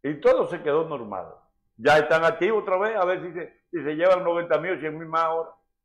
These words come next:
No se dejen llevar. Todo eso que están ofreciendo, que tienen abogados, que van... No, eso es mentira, eso no se maneja así. Son estafadores, todos.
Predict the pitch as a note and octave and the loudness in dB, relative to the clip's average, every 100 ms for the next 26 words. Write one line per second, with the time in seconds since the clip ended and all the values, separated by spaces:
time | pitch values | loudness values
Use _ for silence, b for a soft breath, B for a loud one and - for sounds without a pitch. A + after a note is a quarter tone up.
0 | _ _ _ _ _ _ _ _ C#3+ G#3+ | _ _ _ _ _ _ _ _ -6 -6
1 | G#3+ C4 G3+ A#3 A#3 G3 F#3 G#3 G#3+ - | 0 2 4 4 2 0 2 2 2 -2
2 | B B B _ A3+ C#4 D#4+ C4 A#3+ G#3+ | B B B _ 4 6 6 4 4 2
3 | F#3+ F3 G#3+ A3 G3 E3 F#3+ G#3 F3+ D#3 | -4 -2 -2 -2 -4 -8 -4 -4 -4 -12
4 | D#3+ F3 F#3+ F#3 E3 F3+ F3 D3 D3+ E3+ | -14 -10 -8 -8 0 0 0 -4 -6 -6
5 | - - _ _ D#3 F3+ F#3+ A#3 A#3+ A#3+ | -6 -18 _ _ -10 -8 0 0 0 -4
6 | F3+ A#3 C4 G#3+ E3 G#3 A3 F#3 G#3 G#3 | -8 -10 -6 -4 -4 -8 -12 -8 -8 -4
7 | F#3+ F#3 A3 F3 A2 _ _ _ _ _ | -4 -4 -8 -16 -20 _ _ _ _ _
8 | _ _ G3+ A#3 A#3 - - F#3+ F3 E3+ | _ _ 0 2 0 -2 0 0 2 2
9 | E3+ A#3+ F#3 A#2+ - - _ _ _ - | 4 4 4 -4 -10 -20 _ _ _ 4
10 | C4 C4 C#3+ G#2+ | 6 6 4 -2